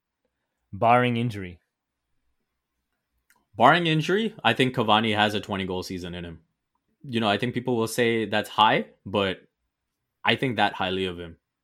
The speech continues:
Speaker 2: I think he's genuinely world class still. We saw that over the course of the season when he was healthy,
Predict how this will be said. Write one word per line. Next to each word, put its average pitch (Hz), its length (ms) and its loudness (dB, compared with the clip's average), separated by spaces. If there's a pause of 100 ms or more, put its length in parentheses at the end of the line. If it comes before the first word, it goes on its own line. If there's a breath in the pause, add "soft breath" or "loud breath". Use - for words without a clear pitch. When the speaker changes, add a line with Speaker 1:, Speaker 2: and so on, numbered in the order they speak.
(180)
Speaker 2:
I 98 100 -6
think 101 160 -8
he's 104 180 -6
genuinely 101 800 -6
world 95 340 -6
class 98 420 -6
still. - 680 -6 (580)
We 98 160 -8
saw 104 360 2
that 110 300 -2 (320)
over 101 220 -4
the 101 80 -6
course 107 260 -8
of 101 80 -12
the 95 100 -6
season 131 460 -6 (160)
when 95 160 -6
he 101 140 -4
was 95 180 -4
healthy, 113 440 -4